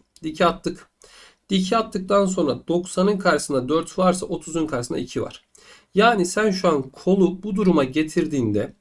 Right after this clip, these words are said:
bakın kolu bu duruma getirdiğinde otomatikmen, bakın otomatikmen burası çok önemli.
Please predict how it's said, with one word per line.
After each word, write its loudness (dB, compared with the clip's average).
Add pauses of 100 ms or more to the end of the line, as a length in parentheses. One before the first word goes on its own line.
(100)
bakın -12
kolu 0
bu -4
duruma 0
getirdiğinde -4 (500)
otomatikmen, 0
bakın -8
otomatikmen -4
burası -2
çok -2
önemli. -2